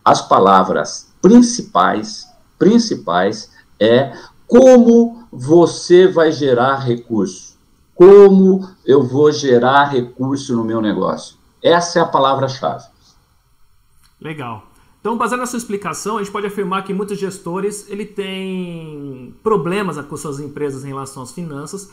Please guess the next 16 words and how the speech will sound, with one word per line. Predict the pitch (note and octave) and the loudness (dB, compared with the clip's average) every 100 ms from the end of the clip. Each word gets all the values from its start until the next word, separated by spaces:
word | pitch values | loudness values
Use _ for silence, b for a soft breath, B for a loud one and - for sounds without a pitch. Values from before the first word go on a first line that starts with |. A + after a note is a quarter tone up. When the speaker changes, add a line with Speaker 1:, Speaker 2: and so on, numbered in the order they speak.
| b b | b b
Speaker 2:
talvez | - F#3+ G3+ | -14 -8 -8
por, | - G3+ - - _ | -8 -12 -12 -20 _
por | G#3 G3 | -8 -8
falta | F#3+ F3+ F3+ | -8 -10 -10
de | F3+ | -12
conhecimento. | G3 F#3 A3+ E3+ C3 C3 - _ _ _ _ | -12 -10 -10 -10 -12 -14 -20 _ _ _ _
Uma | F#3+ C#4+ C#4 | -10 -6 -6
dessas | C4 A3+ G3 | -6 -8 -8
faltas | G3+ | -8
de | F3+ | -8
conhecimento | F3+ F3 E3 E3 | -10 -12 -14 -12
que | D#3+ | -14
eu | |
percebo | D#3 D3 D3+ C#3 | -12 -12 -14 -12
por | D3 B2+ | -10 -8
aí | C#3+ A3+ - | -6 -6 -6